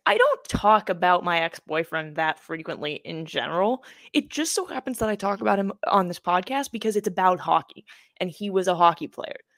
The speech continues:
That's really the only thing. And obviously, I was with him for a long time, so that's another reason. So fuck all you guys. Shout out Hunter. Good dude. Certified good dude, all right? You guys gotta lighten up.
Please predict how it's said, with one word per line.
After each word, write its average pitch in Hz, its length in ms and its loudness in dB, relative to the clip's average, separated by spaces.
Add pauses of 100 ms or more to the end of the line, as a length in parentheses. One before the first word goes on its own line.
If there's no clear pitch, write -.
(180)
That's 294 260 4
really 285 320 0
the 240 160 0
only 214 240 0
thing. - 220 -10
And 359 280 2
obviously, 220 320 0
I 170 60 2
was 185 140 -2
with 359 100 -4
him 196 80 -6
for 131 140 -2
a 131 40 0
long 147 220 0
time, 214 200 0
so 311 80 -10
that's 370 180 -2
another 381 260 0
reason. - 320 -10 (340)
So - 160 -4
fuck 392 300 2
all 262 180 6
you 190 140 0
guys. 170 540 -2 (1800)
Shout 262 320 0
out 247 80 2
Hunter. 190 380 0
Good 330 200 2
dude. 175 400 0
Certified 302 500 -2
good 214 220 -4
dude, 170 300 2
all 202 140 2
right? 226 280 2 (320)
You 262 180 -6
guys 262 140 -2
gotta 226 340 -10 (140)
lighten 196 420 -12
up. 165 400 -14